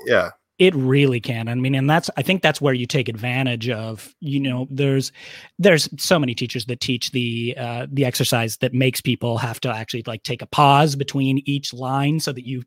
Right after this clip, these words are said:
Speaker 2: per-, you
Speaker 1: Yeah.
Speaker 2: actually hear it and then you respond to it.
Speaker 1: Mm-hmm.
Speaker 2: That's kind of how Zoom, I think that's something that I've actually kind of liked with Zoom. And I think we all talked about it as a group
Speaker 1: Yeah.
Speaker 2: at some point that we're like,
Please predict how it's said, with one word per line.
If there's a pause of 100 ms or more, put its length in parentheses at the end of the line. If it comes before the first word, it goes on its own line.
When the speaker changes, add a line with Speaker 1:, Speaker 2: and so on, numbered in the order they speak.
(100)
Speaker 2:
per-,
you
Speaker 1:
Yeah.
Speaker 2:
actually
hear
it (100)
and
then
you
respond
to
it. (380)
Speaker 1:
Mm-hmm.
Speaker 2:
That's
kind
of
how
Zoom, (880)
I
think
that's
something
that
I've
actually (140)
kind
of
liked
with
Zoom.
And
I
think
we
all
talked
about
it
as
a
group
Speaker 1:
Yeah. (200)
Speaker 2:
at
some
point
that
we're
like,